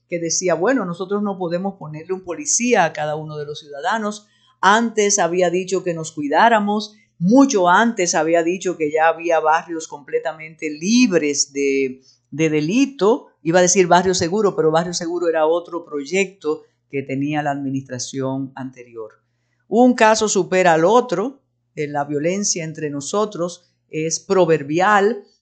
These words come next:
En, al principio de la gestión se trató de atribuirle la violencia, el patrimonio de la violencia, solo a la policía.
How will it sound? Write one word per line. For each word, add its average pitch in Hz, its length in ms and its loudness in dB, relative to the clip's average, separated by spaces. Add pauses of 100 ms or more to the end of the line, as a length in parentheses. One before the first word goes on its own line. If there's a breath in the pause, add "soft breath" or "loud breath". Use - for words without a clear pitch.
En, 147 520 -2
al 147 160 -4
principio 202 1000 0
de 175 200 0
la 160 120 -2
gestión 202 680 -4
se 165 220 -10
trató 180 640 -6
de 160 180 -8
atribuirle 156 560 -12
la 165 140 -8
violencia, 170 560 -8
el 165 80 -6
patrimonio 160 480 -8
de 170 80 -4
la 160 80 -4
violencia, 170 460 -4
solo 226 420 4
a 175 60 4
la 165 160 2
policía. 208 720 -2